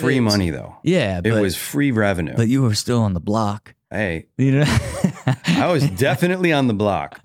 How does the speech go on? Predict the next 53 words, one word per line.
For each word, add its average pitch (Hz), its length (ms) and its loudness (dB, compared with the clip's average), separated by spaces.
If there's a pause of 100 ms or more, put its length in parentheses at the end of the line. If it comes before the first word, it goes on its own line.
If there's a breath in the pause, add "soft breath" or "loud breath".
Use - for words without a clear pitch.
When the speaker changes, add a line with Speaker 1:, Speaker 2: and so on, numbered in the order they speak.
Speaker 1:
But, 208 200 2
but, 180 80 -6
Speaker 2:
But 185 160 0
look, 202 240 0
Speaker 1:
but 277 100 2
our - 60 0
Speaker 2:
even 175 140 2
Speaker 1:
company 170 420 -2
had, 104 380 0
at 104 140 -4
that 101 200 0
point, 98 200 -4
we 120 140 2
were, 92 280 -2 (120)
we 113 100 -2
had 101 180 2
an 73 160 -6
office. - 560 -6
Like, 85 180 -6
we 113 120 0
were 104 120 0
Speaker 2:
Yeah. 92 60 -2 (160)
Speaker 1:
in 107 280 2
Burbank, 98 580 0
and 73 160 -6
Jen 95 260 0
had 110 180 2
a 98 40 -2
job, 98 460 0
and 78 160 -6 (480 loud breath)
we 123 280 0
were, 117 160 -2 (180)
we 135 100 4
were 107 120 0
piecing - 340 0
it 90 60 -4
together 101 260 0
and 90 100 -2
paying 95 220 -2
for 101 160 -2
it 95 40 0
out 85 120 0
of 82 100 -10
budgets. 101 400 -2
But 82 280 -2 (800 loud breath)
I 107 120 2
remember 117 600 2
the 87 120 -2
day 85 640 0
when 101 200 0
you 95 220 2
were 87 140 -2
like, 80 500 -6